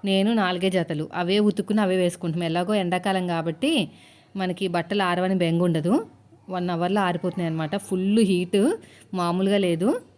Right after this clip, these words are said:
మీరు చూసుకుని రండి, మీరు ఊరు రావాలి అనుకుంటే మాత్రం సమ్మర్ హాలిడేస్లో. నాకు తెలిసి సమ్మర్ ఎలా ఉంటుందో మీకు తెలిసే ఉంటుంది, నాకంటే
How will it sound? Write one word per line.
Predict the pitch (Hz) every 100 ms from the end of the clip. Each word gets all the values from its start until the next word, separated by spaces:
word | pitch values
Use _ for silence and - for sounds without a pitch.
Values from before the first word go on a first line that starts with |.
| _ _ _ _ - 170 170
మీరు | 180
చూసుకుని | 180 208 208 254 220
రండి, | 202 185
మీరు | 170 170
ఊరు | 170 185 196
రావాలి | 185 170 175 180 185
అనుకుంటే | 175 175 170 180
మాత్రం | 170 170 208 330 359 -
సమ్మర్ | 190 175 180
హాలిడేస్లో. | 175 170 165 233 302 - - -
నాకు | 214 208
తెలిసి | 214 214 311
సమ్మర్ | 311 233 214
ఎలా | 220 220
ఉంటుందో | 220 220
మీకు | 226 214
తెలిసే | 190 175 202
ఉంటుంది, | 190 170 165
నాకంటే | 165 170 190 185 202